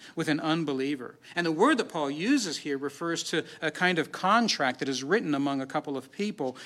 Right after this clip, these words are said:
uh, agreed upon, and then together they sign it. Well, each of these illustrations are probably not intended to be followed,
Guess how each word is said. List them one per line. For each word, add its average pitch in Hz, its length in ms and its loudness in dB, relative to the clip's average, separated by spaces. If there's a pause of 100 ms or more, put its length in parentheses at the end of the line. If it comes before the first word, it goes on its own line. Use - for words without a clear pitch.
(120)
uh, 139 180 0
agreed 143 420 2
upon, 139 320 2
and 139 120 4
then 139 100 4
together 143 320 0
they 151 140 2
sign 185 500 2
it. - 180 -8 (1700)
Well, 185 220 -2 (120)
each 269 260 6
of 294 100 4
these 190 120 2
illustrations 165 920 0 (160)
are 160 180 6
probably 233 540 4
not 170 340 2
intended 170 540 0
to 151 80 -6
be 143 120 0
followed, 139 540 -2